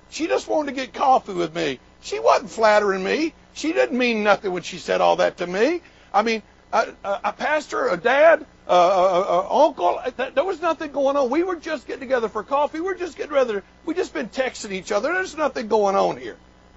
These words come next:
Yeah, I got some words for you. Simple, young, void of understanding. Simple, young, void of understanding. That's not my words. That's Proverbs seven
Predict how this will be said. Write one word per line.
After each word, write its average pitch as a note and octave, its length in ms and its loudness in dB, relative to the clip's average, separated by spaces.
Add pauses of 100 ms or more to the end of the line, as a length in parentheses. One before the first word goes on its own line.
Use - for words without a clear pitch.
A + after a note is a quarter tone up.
(300)
Yeah, E3 280 -2 (420)
I F#3 80 -4
got F#3+ 140 -2
some G3+ 120 -14
words F#3+ 240 0
for D#3+ 100 -12
you. C3 180 -8 (400)
Simple, A#3 600 0
young, G3+ 400 4 (240)
void F3+ 200 4
of F3 80 0
understanding. D3+ 560 -2 (800)
Simple, A3+ 440 0
young, G3 340 2
void F3+ 220 0
of F3 80 -4
understanding. F3 400 -4 (240)
That's F#3 100 -6
not G#3+ 120 4
my G3 120 6
words. F3+ 440 2
That's F#3+ 200 -2
Proverbs F3 420 -2
seven E3+ 360 -4